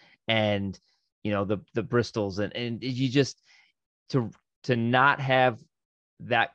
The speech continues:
high level of racing at those tracks is, is highly disappointing. And hopefully it changes next year. You know, they're gonna make some adjustments and have a whole off season to work on the car. But, um, at least we've get, we got a couple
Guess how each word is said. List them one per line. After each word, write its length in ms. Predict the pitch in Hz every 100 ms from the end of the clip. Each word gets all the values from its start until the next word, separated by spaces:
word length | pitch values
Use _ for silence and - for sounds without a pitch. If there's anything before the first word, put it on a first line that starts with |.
| -
high 340 | - 117 117
level 340 | 117 113 113 113
of 120 | 101
racing 360 | 107 107 113 104
at 180 | 101
those 200 | 104 104
tracks 420 | - 107 101 98 101
is, 140 | -
is 160 | 104 95
highly 280 | 107 92 90
disappointing. 560 | - - - 98 95
And 80 | 101
hopefully 300 | 139 147 160
it 100 | 139
changes 340 | 135 123 110
next 240 | 117 117 -
year. 300 | 120 110 107
You 60 | 110
know, 60 |
they're 60 | 107
gonna 100 | 107
make 140 | 107
some 120 | -
adjustments 560 | 101 107 107 - 107 104
and 160 | 104 101 - _
have 140 | - 107
a 40 |
whole 160 | 101 104
off 160 | 98
season 280 | - 107 104
to 60 | 98
work 200 | 101 101
on 80 |
the 60 | 101
car. 300 | - 101 95
But, 220 | 98 95 - - - _
um, 480 | - 95 92 87 90 - _ _ _
at 80 | 117
least 200 | 131 135
we've 180 | 139 110
get, 300 | 131 127 -
we 100 | 117
got 320 | 120 113 110 _ _ _ _ _
a 220 | 104 107 107
couple 640 | - 143 139 135 131